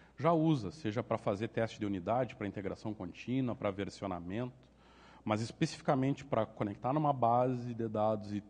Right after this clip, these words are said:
tentar, eh, inferir sobre alguns smells que ela possa ter, isso não, não existe ainda. Ok?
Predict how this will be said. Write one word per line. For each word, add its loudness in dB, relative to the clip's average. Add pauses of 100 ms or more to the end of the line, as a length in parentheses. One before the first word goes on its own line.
tentar, 0
eh, -6
inferir 2
sobre 0
alguns 2
smells -2
que -6
ela 0
possa -4
ter, -6
isso -8
não, -4 (420)
não 8
existe 2
ainda. -4 (1300)
Ok? -6